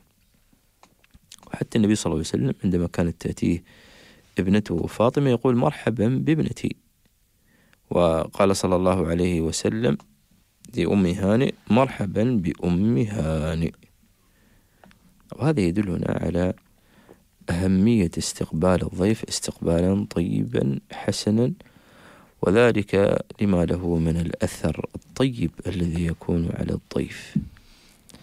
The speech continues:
كذلك أيضا من الآداب إجلاس الضيف في مكان لائق، وهذا من كرم الضيافة،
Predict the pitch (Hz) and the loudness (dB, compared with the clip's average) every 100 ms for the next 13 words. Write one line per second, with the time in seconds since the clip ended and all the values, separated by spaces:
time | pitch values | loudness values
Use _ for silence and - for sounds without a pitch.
0 | - - - - - - - _ - - | -20 -20 -20 -20 -20 -20 -20 _ 0 4
1 | 208 175 160 151 135 127 120 92 92 87 | 6 6 4 4 4 4 2 2 2 2
2 | 98 123 151 - _ _ _ 104 104 123 | 4 4 4 -2 _ _ _ -4 2 2
3 | 131 104 110 123 - 92 92 80 76 - | 2 -2 0 0 -2 -2 0 0 0 2
4 | 110 135 135 147 - - - _ _ _ | 2 2 2 2 2 0 -6 _ _ _
5 | _ 101 95 104 87 80 80 - 104 117 | _ -2 2 4 4 2 -2 0 2 4
6 | 113 87 82 85 82 - | 2 2 0 2 0 -4